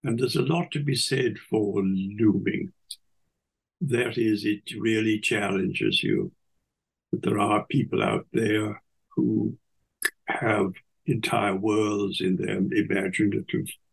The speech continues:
in their imagination, in their own worlds. And one doesn't like hero worshipping. Um, the cult of, of Foucault I found vaguely ridiculous at times,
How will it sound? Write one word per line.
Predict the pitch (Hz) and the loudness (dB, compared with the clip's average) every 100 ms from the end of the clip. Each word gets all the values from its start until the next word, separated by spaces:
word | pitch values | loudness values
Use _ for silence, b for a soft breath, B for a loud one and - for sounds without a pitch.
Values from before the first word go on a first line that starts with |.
| _ | _
in | - - | -6 -2
their | 107 110 | -2 0
imagination, | 98 101 101 104 104 95 - 107 | -2 -2 -2 0 0 0 -2 -2
in | 107 95 | 0 0
their | 104 110 | 0 0
own | 120 - | 0 0
worlds. | - - - 90 - - - _ _ _ _ _ - | 0 -2 0 0 2 0 0 _ _ _ _ _ -6
And | 120 104 92 - 131 110 117 | 0 0 0 -2 -4 -2 -2
one | 101 107 104 | 0 2 2
doesn't | 123 139 139 110 - | 2 2 2 0 0
like | 98 98 92 | 0 0 0
hero | - 107 98 98 | 0 0 2 2
worshipping. | 98 98 - - - 127 170 - _ _ _ _ _ _ _ - | 0 -2 -2 -4 -2 0 0 -2 _ _ _ _ _ _ _ -10
Um, | 101 98 95 - 95 98 - _ _ - | -4 -2 0 0 0 -2 -8 _ _ -2
the | |
cult | - - 113 110 - | 0 0 0 0 0
of, | - - - _ - | -2 -2 -10 _ -2
of | 110 101 - | 0 -2 0
Foucault | 113 113 - 104 | 0 2 0 0
I | 95 95 | 2 0
found | - 95 95 95 | 0 0 2 0
vaguely | 92 95 101 - 95 | 0 0 0 -2 -2
ridiculous | 95 92 90 101 - - - - - | 2 0 0 -4 -2 -2 0 0 -2
at | - | -4
times, | - - - 107 143 143 - | -6 -4 -4 -2 0 2 0